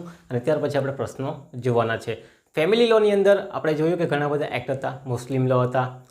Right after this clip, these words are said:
ત્યાર પછી પારસી લો હતો, હિન્દુ કાયદો હતો, લેબર લોની અંદર પણ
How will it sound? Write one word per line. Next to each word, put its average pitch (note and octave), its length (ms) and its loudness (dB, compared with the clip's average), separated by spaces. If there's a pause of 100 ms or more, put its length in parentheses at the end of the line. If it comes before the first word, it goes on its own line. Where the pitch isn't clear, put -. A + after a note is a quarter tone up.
(140)
ત્યાર B2+ 120 0
પછી C3 180 0
પારસી A#2 400 0
લો C3 140 4
હતો, B2 180 0
હિન્દુ A#2+ 420 -2
કાયદો C3 300 2
હતો, C3+ 340 -2 (520)
લેબર G3+ 260 8
લોની G#3+ 260 2
અંદર F#3 240 2
પણ F3+ 160 -2